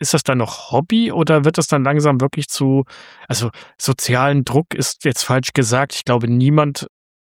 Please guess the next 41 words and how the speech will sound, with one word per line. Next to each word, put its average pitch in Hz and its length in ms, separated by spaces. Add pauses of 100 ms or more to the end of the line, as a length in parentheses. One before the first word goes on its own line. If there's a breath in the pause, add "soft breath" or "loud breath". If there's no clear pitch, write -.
(400)
wird 113 320
gemobbt 113 420
oder 117 160
sonst 131 360
irgendwas, 127 460
wenn 135 120
er 127 80
irgendwelche 120 320
Spiele 160 260
nicht 117 180
spielt. 120 280
Aber 120 320 (520 loud breath)
wenn 117 140
du 147 100
in 156 80
dieser 123 320 (360)
engen 180 340
Bubble 127 320
drinne 160 340
bist, - 440 (280 soft breath)
kann 123 160
ich 135 80
mir 139 120
schon 135 180
gut 180 160
vorstellen, 165 720
dass, - 600 (200)
ja, 123 340
du 127 240
da 127 140
schon 143 300
irgendwie 139 260
so 139 100
ein 131 60
bisschen 139 240
den 131 180
Drang 131 320
hast, - 220
mitreden 117 480
zu 113 180
wollen. 117 320